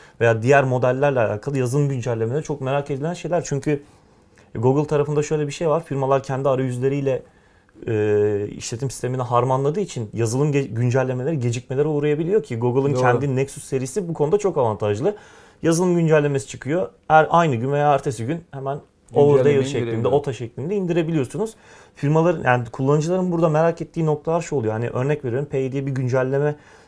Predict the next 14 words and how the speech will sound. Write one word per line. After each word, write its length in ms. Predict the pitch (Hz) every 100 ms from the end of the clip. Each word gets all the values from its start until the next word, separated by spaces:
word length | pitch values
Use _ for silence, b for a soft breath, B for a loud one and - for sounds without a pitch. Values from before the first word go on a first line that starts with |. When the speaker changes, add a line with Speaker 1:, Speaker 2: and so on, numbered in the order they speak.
| B
Speaker 1:
gelmesi 460 | 110 113 127 135 156
gerektiği 380 | 139 135 - 156
zaman 220 | 123 110
o 120 | 113
periyot 300 | 127 139 147
ne 80 | 139
kadar 220 | 139 123
gecikecek 600 | 107 107 101 98 104 131
ya 100 | 120
da, 160 | 127 131 B B B
e, 200 | 107 107
vaat 240 | 113 131 135
edilen 300 | 117 127 127
tarihte 580 | 120 113 117 147 143